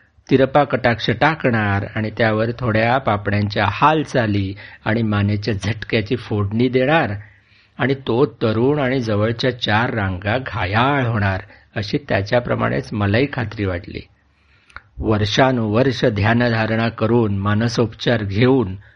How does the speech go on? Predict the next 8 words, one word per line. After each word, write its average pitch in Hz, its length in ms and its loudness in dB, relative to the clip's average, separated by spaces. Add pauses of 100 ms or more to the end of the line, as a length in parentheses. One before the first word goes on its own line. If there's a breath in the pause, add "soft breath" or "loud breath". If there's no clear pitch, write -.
(160 soft breath)
भक्तिमार्ग 147 800 2
अनुसरूनही 117 1000 0 (640 soft breath)
जो 127 320 4
व्यक्तिमत्व 151 640 2
बदल 127 280 2
लोकांना 123 460 2
जमत 117 400 0
नाही, 135 380 0